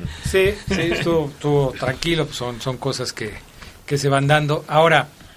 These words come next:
sí se nota ya un estilo de juego de Nacho Ambriz, ¿no? Ya, ya después de los torneos que ha dirigido, de lo,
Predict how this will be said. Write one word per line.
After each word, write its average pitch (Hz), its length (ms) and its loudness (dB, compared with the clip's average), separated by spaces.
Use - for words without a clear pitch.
sí - 380 0
se 254 180 2
nota 190 360 2
ya 151 340 2
un 156 160 -2
estilo 143 380 -4
de 143 80 2
juego 131 420 -6
de - 140 -6
Nacho - 240 -6
Ambriz, 170 260 0
¿no? 139 300 -12
Ya, 110 260 -12
ya 156 160 2
después 147 380 -2
de 139 80 -2
los 117 160 -10
torneos 131 340 0
que 120 120 -4
ha - 20 -8
dirigido, 175 600 -2
de 131 220 -2
lo, 117 320 -12